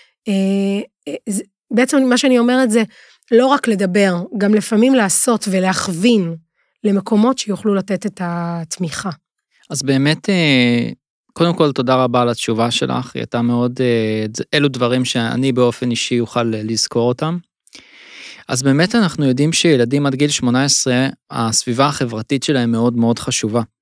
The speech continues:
Speaker 2: אמרת שלפעמים, אה, ילדים, אה, חו-, אה, שחוו אובדן חשים בדידות, ואני רוצה לשאול קצת, לדבר קצת על הרמה החברתית, אה, האם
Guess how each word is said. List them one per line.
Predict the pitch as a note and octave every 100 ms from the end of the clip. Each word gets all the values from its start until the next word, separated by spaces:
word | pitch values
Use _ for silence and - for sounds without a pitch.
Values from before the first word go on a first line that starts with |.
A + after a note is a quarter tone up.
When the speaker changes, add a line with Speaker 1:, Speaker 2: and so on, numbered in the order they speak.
| _ _ _ B2
Speaker 2:
אמרת | C3 C#3+
שלפעמים, | D#3 C3 B2+ C3 D3 D3
אה, | C#3+ B2+ A#2+
ילדים, | A#2 A#2 A#2 C3 C3+ C#3
אה, | C3 A#2 A2+ - _ -
חו-, | - A2 -
אה, | A2+
שחוו | - - B2 C#3+
אובדן | B2 B2+ C3+
חשים | B2+ C#3+ C#3+ C3
בדידות, | A2+ A#2 B2+ D3+ D3 - _ _ - - _ -
ואני | B2+ C3 C3
רוצה | C#3 A#3
לשאול | A3+ - E3+ E3
קצת, | - D3 - -
לדבר | C3 B2 C#3 C#3
קצת | D3+
על | C3
הרמה | A#2 A#2 B2+ C3+
החברתית, | - A#2+ A2+ A2+ D#3 D3 D3 _ _ _ _ _ _ -
אה, | B2+ B2 A#2+ C3+ _ _ _ _ _ - _ _ _ _ _ _ _ -
האם | D3 A3+ C#4+